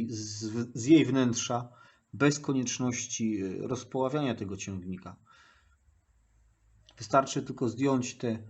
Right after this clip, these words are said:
pokrywy podłogi i dostajemy się tutaj do dekla, zdejmujemy i mamy wszystko na wierzchu. Widzimy wszystkie tryba, w środku mechanizm różnicowy.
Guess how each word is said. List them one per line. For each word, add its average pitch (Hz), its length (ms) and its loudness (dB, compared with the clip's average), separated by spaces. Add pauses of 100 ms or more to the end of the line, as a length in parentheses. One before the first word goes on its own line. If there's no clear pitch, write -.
(380)
pokrywy 120 680 0 (340)
podłogi 135 680 0 (580)
i 117 80 0
dostajemy 123 600 4
się 117 140 0
tutaj 110 380 2
do 101 160 0
dekla, 120 680 2
zdejmujemy 113 840 2 (640)
i 117 80 -2
mamy 117 220 2
wszystko 113 360 -4
na 104 140 -2
wierzchu. 92 380 -10 (960)
Widzimy 120 400 -4
wszystkie 123 480 -6
tryba, 143 640 0 (880)
w - 80 -20
środku 120 600 -2
mechanizm 117 500 2
różnicowy. 110 720 -4